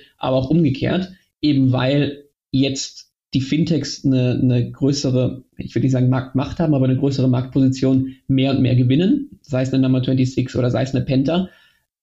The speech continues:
Wir werden relevanter im Markt und dementsprechend stärkt auch das Interesse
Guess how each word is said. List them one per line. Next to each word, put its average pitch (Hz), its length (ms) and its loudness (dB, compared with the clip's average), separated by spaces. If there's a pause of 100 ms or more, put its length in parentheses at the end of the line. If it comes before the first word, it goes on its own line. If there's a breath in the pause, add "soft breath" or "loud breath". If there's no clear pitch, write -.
(340)
Wir 131 200 2
werden 143 300 2
relevanter 139 560 0
im 131 100 2
Markt 190 360 -2
und 135 140 -2
dementsprechend 143 500 0
stärkt 131 280 -4
auch 127 80 -4
das - 160 -6
Interesse 143 680 -2